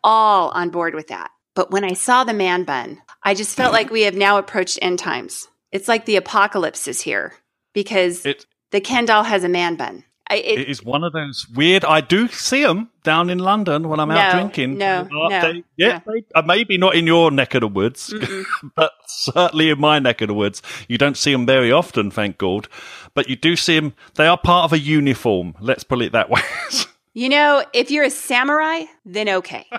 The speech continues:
Speaker 2: <laughs> That's, that's right.
Speaker 1: But unless you're not, uh, if you're not a samurai, then you need to take the hair down. I don't care if it's long. I don't care if it's in a ponytail. Just no man bun.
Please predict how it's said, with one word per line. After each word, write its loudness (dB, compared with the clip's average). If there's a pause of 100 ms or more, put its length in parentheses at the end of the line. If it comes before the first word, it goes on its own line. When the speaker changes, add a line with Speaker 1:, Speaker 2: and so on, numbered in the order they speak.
(120)
Speaker 2:
<laughs> -8
That's, -8 (180)
that's -14
right. -14
Speaker 1:
But -2
unless 2
you're 2
not, 4
uh, 2
if 0
you're 4
not 4
a -2
samurai, 0 (100)
then -8
you -4
need -4
to -10
take -6
the -8
hair -6
down. -6 (220)
I -2
don't -2
care 0
if 0
it's -4
long. 4
I 2
don't 0
care -8
if 0
it's 0
in 2
a 2
ponytail. 0 (280)
Just -6
no 2 (320)
man -2
bun. -6